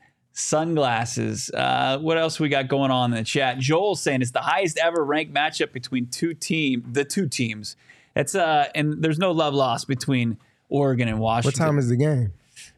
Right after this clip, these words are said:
Speaker 1: We have to check that out. I mean, everybody's killing the
Speaker 2: Yeah,
Speaker 1: chat. They could
Speaker 2: hopefully,
Speaker 1: probably give us
Speaker 2: hopefully
Speaker 1: a
Speaker 2: I can watch it. What time
Speaker 1: Yeah,
Speaker 2: is the game?
Speaker 1: I mean, it's Saturday. What, you got an early bedtime or what?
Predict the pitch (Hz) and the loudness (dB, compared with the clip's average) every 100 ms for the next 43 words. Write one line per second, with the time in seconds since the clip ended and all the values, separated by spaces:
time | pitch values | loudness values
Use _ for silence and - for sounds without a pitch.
0 | - 127 196 - - 160 123 143 117 110 | -6 -4 -4 -6 -4 -2 0 0 2 0
1 | 90 - 120 135 143 - - 170 190 208 | -2 -2 -2 0 -2 -4 -6 -4 -2 0
2 | 180 135 160 139 120 110 110 113 113 123 | -2 -2 -2 0 0 -2 0 0 2 2
3 | 127 120 139 123 123 127 131 120 120 107 | 0 0 0 0 0 0 2 2 0 0
4 | 107 127 123 104 117 127 165 117 110 113 | 0 0 -2 -6 -2 0 0 0 -6 -4
5 | 123 147 143 139 - 180 190 175 127 113 | -2 0 -2 -2 -2 -2 0 0 0 0
6 | 107 107 - 135 131 135 131 - 135 143 | -2 -6 -6 -6 -2 -2 -2 0 0 0
7 | 131 143 180 156 170 135 104 113 117 | 0 -2 0 -2 -2 -2 -2 -2 -2